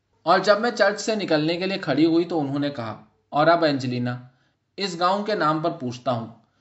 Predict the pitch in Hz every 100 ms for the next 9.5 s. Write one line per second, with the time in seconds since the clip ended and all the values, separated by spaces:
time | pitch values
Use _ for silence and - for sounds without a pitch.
0 | _ - 156 165 170 185 165 147 165 147
1 | 143 156 156 127 113 123 - 156 123 127
2 | _ _ _ _ _ 175 190 247 247 240
3 | 190 185 202 160 175 190 190 151 143 -
4 | 135 160 170 - 131 127 127 123 139 156
5 | 151 127 - 117 120 139 160 92 113 107
6 | 120 123 120 104 104 _ _ _ - 151
7 | 143 131 160 147 127 139 123 110 104 -
8 | _ _ _ _ 117 127 147 165 143 123
9 | 123 139 135 -